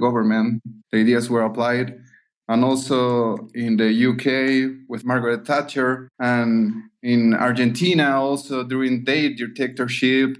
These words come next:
and so on. So the, the ideas of free market and the urban consequences of those i-, ideas of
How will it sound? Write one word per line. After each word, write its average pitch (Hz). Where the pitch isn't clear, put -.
and 117
so 131
on. 113
So 110
the, 107
the 120
ideas 156
of 123
free 139
market 147
and 113
the 117
urban 156
consequences 123
of 113
those 135
i-, 120
ideas 123
of 107